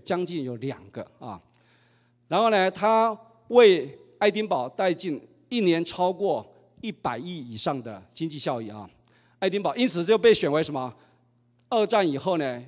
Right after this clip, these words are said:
以文化整合欧洲的一个代表城市啊。如今呢，成为全球艺术重镇，不但为英国的文化创意产业带来惊人成果，刚刚讲一百亿，对不对？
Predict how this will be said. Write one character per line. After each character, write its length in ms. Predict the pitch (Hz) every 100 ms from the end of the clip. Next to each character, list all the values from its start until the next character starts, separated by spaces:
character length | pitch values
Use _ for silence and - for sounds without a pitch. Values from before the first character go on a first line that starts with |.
| - -
以 160 | 175
文 340 | 160 180 277 269
化 280 | 302 262
整 240 | 185 185 143
合 120 | 156
欧 180 | 202 202
洲 160 | 196 185
的 80 |
一 80 | 160
个 120 | 156 147 _ _ _ _ _ _ _ _ -
代 120 | 175
表 140 | 120
城 180 | 104 120
市 200 | - 143
啊。 220 | - 110 98 _ _ _ _ _ _
如 160 | 170
今 160 | 202 233
呢， 200 | 202 165
成 240 | - 165
为 140 | 190 175
全 320 | - 165 226
球 160 | 175 202
艺 100 | 196
术 160 | 185
重 160 | 170 151
镇， 220 | 147 - _ _
不 100 | 202
但 340 | 247 247 202 170 - -
为 160 | 214
英 180 | 196 226
国 160 | 180 175
的 80 | 160
文 120 | 165
化 120 | 190
创 160 | 170 175
意 60 |
产 100 | 156
业 80 | 131
带 120 | 170
来 100 | 151
惊 180 | 147 185
人 140 | 160
成 140 | 139 131
果， 120 | 120
刚 120 | 151
刚 40 | 156
讲 160 | 135
一 80 | 175
百 140 | 135
亿， 140 | 139 143
对 80 | 151
不 40 |
对？ 160 | 131